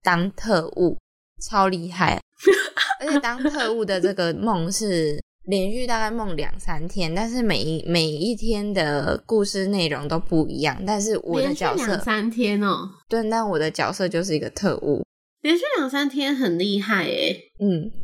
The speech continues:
Speaker 1: 很神奇。
Speaker 2: 因为连续两三天比就是我那个接续做梦这件事情还厉害，<laughs> 因为我觉得连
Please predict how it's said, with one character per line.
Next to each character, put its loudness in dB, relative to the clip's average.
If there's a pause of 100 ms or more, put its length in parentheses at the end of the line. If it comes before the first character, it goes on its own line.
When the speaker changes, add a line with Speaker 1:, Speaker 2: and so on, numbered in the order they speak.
(180)
Speaker 1:
很 2
神 -2
奇。 -2 (280)
Speaker 2:
因 -2
为 0
连 0
续 -2
两 0
三 -4
天 2
比 0 (440)
就 -2
是 0
我 0 (180)
那 0
个 0 (140)
接 2
续 0
做 0
梦 -2
这 -2
件 0
事 -2
情 0
还 0 (220)
厉 4
害， -4 (100)
<laughs> 0
因 -4
为 4
我 0
觉 -6
得 -4
连 2